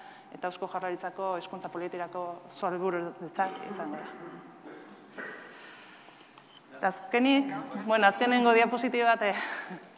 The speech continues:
jarri nahi genduke, ba, asko gustatzen zaigulako. <laughs> En, ostiralean, en,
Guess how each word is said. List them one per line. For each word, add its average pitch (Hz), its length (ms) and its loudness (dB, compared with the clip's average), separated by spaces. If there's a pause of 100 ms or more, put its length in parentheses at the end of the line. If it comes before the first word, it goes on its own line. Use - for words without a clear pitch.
(960)
jarri 214 240 0
nahi 220 160 0
genduke, 220 400 2
ba, 175 320 2
asko 180 240 -6
gustatzen 165 240 -10
zaigulako. 175 480 -6 (180)
<laughs> 165 300 -6 (400)
En, 196 840 -2 (100)
ostiralean, 220 720 0
en, 208 640 -2